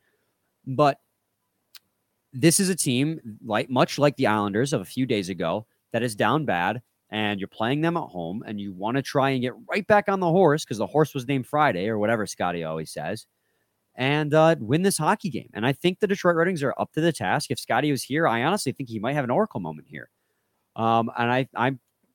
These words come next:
fully thinking that this is gonna be a Detroit Red Wings win. They're gonna get right, right back on it before hosting Colorado Avalanche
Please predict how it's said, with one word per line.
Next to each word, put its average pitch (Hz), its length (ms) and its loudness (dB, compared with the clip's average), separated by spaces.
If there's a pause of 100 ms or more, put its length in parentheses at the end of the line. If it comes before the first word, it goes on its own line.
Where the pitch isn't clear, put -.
(120)
fully 180 420 4
thinking 165 400 -2
that 151 160 -2
this 143 140 -4
is 139 100 -8
gonna 151 140 2
be 139 80 2
a 131 40 4
Detroit 135 320 0
Red 135 120 0
Wings 127 200 -6
win. 107 200 -4
They're 104 80 -6
gonna 98 160 -6
get 92 120 -6
right, 110 180 -4
right 131 140 -2
back 131 220 -2
on 104 220 -2
it 101 120 -8 (320)
before 143 300 2
hosting 147 600 0 (480)
Colorado 147 480 4
Avalanche 120 760 -2